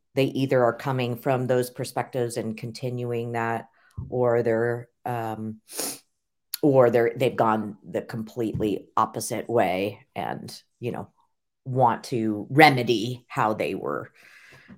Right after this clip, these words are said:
um, raised. And so if they're coming from kind of opposite extremes, I mean, they,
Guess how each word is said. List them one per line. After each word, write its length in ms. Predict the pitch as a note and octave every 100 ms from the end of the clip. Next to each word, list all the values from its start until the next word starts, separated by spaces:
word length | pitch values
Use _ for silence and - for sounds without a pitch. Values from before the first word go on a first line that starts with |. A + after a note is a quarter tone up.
| _
um, 480 | - - - - - _ -
raised. 480 | C3 F#2+ - G2 -
And 140 | B2+
so 420 | A#2+ C3 A2+ G#2+ - -
if 160 | E3+ E3
they're 140 | C#3
coming 400 | C3+ F#3 E3 D3+
from 240 | C#3 C#3 B2+
kind 200 | C#3 B2
of 100 | -
opposite 440 | A#2+ A#2+ B2 B2+
extremes, 1000 | A#2 - - D#3 C#3 A#2+ A2 A2+ A2 - -
I 100 | C3
mean, 260 | A#2 A2+
they, 340 | A2+ A2+ A2+